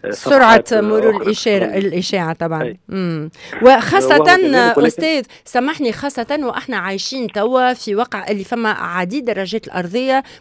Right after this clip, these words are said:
Speaker 2: مش في تونس معناتها، في العالم الكل، وفي جهة معينة من البحر الأبيض المتوسط.
Speaker 1: آه، صحيح، هو في حوض المتوسط خاصة،
Speaker 2: مم.
Speaker 1: آه،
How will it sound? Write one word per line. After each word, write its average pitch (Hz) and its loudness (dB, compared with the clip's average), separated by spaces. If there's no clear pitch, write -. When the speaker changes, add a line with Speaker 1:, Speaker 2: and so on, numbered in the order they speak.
Speaker 2:
مش 294 -2
في 262 -6
تونس 240 -4
معناتها، 220 -2
في - -8
العالم 226 2
الكل، 254 0
وفي 254 0
جهة 269 -2
معينة 247 -2
من 247 -2
البحر 240 -4
الأبيض 240 -4
المتوسط. 240 -2
Speaker 1:
آه، 143 -2
صحيح، 226 -2
هو 151 2
في 139 -6
حوض 165 0
المتوسط 147 -2
خاصة، 170 -2
Speaker 2:
مم. 143 -2
Speaker 1:
آه، 127 -2